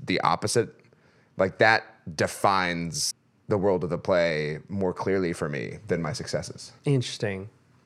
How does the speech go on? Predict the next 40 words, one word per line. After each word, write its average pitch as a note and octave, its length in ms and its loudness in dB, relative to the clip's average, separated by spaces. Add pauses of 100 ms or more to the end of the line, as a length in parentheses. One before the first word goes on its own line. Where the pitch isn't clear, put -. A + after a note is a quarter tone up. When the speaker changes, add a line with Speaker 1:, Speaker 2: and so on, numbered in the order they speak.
(760)
Speaker 2:
Yeah, B3+ 260 6
I E3+ 60 4
mean, F3+ 200 6
that F#3 140 4
makes C3 240 2
sense. C3+ 580 -2 (400)
I D3 120 6
look F#3 180 6
at F3 120 6
rehearsal B2 420 2
more G#2+ 420 2
of, G#2 240 0
like, F#2+ 260 -6 (200)
experimenting A#2 840 2
in G2+ 100 -2
a F#2 60 -4
lab. B1+ 440 -8 (140)
Speaker 1:
Mm. - 360 2
Speaker 2:
And B2 160 4
it's A#2 140 2
sort C#3 300 6
of B2+ 140 4
like A#2+ 420 4 (100)
we C3+ 160 6
are A#2+ 120 6
trying B2+ 600 6
to A2 680 2 (520)
build, A2+ 400 6
a, - 140 0
we're A2+ 180 2
trying D3 340 6
to D3+ 40 6
find B2+ 300 2
a A#2+ 40 2
way A2+ 180 0
to G#2+ 60 -4
make G2+ 260 -2
a - 40 -4
light F2+ 260 -4
bulb. - 300 -4